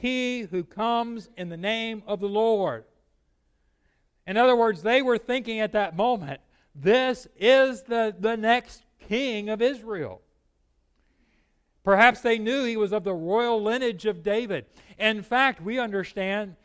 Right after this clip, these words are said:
that he was of that royal, and Brother Stan brought this out in a great devotional yesterday in the men's, uh, prayer time together. He was of the royal lineage of David legally because of Joseph, even though Joseph wasn't his biological father.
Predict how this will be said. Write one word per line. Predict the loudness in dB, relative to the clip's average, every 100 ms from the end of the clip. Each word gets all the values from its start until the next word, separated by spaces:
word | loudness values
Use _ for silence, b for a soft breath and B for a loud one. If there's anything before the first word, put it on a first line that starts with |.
| b -2
that | 0 0
he | 0
was | 0 -2 -6 0
of | 2 2
that | 4 2
royal, | 2 0 0
and | -2
Brother | -2 -2
Stan | -4 -6 -6 -2
brought | -2
this | -2 -4
out | -4 -4
in |
a | -12
great | -6 -4 -4 _
devotional | -8 -2 -2 -2 -6
yesterday | -8 -6 -8
in | -8
the | -8
men's, | -10 -12 -14 -20 b b
uh, | -6 -4 -4 -10
prayer | _ -2 0
time | -2 -4 -4 -6
together. | -4 -2 -2 -4 b b b b
He | -4 0
was | 2 2 0
of | -2 -2
the | -2
royal | -2 0 2 2
lineage | 0 -2 -4 -6
of | -6 -2
David | -2 -2 -4 -6 -8 b -10
legally | -4 0 2 2 -2 0 -2
because | -4 -2 0 0
of | -2 -6
Joseph, | 0 4 6 4 -2 -6 -2
even | -4 -2
though | 0 0
Joseph | 2 2 2 0
wasn't | 0 0 -4
his | 0
biological | 0 2 0 2 2 2 -4 -8 -6
father. | -2 0 0 -2 -6